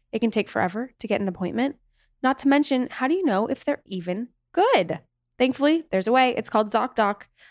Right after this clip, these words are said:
a place to find and book great doctors who actually have amazing reviews,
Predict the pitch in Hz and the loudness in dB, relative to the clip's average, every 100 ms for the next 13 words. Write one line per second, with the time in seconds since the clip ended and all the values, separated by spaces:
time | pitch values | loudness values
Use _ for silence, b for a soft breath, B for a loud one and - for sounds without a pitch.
0 | b - 233 240 339 - 233 208 202 208 | b 0 2 2 -4 -2 0 0 0 -2
1 | 190 175 170 - 180 226 240 233 - 196 | -4 -2 -4 0 -2 0 0 -2 -2 -4
2 | 202 - 202 - 285 269 214 190 170 160 | -2 -2 -2 -2 -2 0 0 0 0 0
3 | 190 233 269 233 170 180 | 0 0 0 0 -2 -2